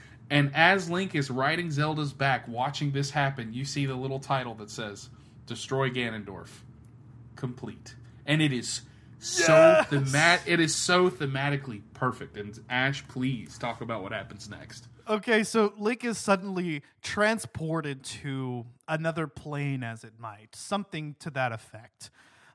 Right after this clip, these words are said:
Speaker 2: Um, and all of a sudden, his hand starts glowing. And you see, y-, you're already, I think, as a player, knowing what's gonna happen.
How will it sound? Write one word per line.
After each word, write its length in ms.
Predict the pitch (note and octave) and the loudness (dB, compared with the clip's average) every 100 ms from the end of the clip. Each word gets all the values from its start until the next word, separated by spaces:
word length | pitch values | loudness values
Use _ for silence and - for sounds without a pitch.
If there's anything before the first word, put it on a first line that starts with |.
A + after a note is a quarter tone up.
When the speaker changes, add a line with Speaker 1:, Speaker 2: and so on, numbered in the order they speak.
| - | -2
Speaker 2:
Um, 420 | C3+ C#3 C3+ A#2 - _ _ _ _ _ - _ | 2 2 0 -8 -14 _ _ _ _ _ -20 _
and 340 | E3+ E3 D#3+ D3+ | 0 2 2 0
all 240 | D#3+ C4 | 0 0
of 80 | G#3+ | -2
a 80 | E3 | -4
sudden, 440 | - C3 C3 A#2 | -2 -2 -2 -6
his 320 | F#2+ C3+ B2 | -6 -6 -6
hand 720 | - - B2+ C3+ B2 A2 G#2 - _ _ | -10 -12 -6 -4 -6 -8 -16 -20 _ _
starts 720 | - - - B2 B2 - - - _ _ C3+ | -16 -12 -4 -2 -2 -6 -16 -18 _ _ -14
glowing. 720 | A2+ G#2+ A#2 A2+ G#2 G2 - _ _ _ _ _ _ | -12 -6 -4 -6 -8 -16 -20 _ _ _ _ _ _
And 600 | C3+ C#3+ C#3 C3+ C3 C#3 - _ _ | 0 0 0 -2 -8 -12 -20 _ _
you 340 | D#3 D#3+ F3 | -12 -8 -8
see, 760 | E3 - - G#3 G3+ F3 C#3+ B2+ - _ _ _ _ _ _ _ _ | -8 -8 -8 -10 -10 -8 -6 -8 -12 _ _ _ _ _ _ _ _
y-, 140 | F3 F#3 | -14 -6
you're 220 | F#3 F3+ | 0 4
already, 420 | G#3 G#3+ E3+ D3+ C#3 | 4 4 0 -2 -4
I 80 | D3 | -6
think, 200 | E3 D3 | -4 -4
as 160 | C#3+ | -4
a 60 | A#2 | -6
player, 600 | - C3+ C3 A2+ A2 G#2 - _ _ _ - | -10 -6 -6 -6 -8 -12 -20 _ _ _ -16
knowing 400 | B2+ B2+ A#2+ A2 | -6 -4 -4 -8
what's 180 | A#2+ - | -10 -10
gonna 200 | A#2 G#2 | -10 -10
happen. 460 | G#2 A2 - G#2+ | -14 -16 -18 -20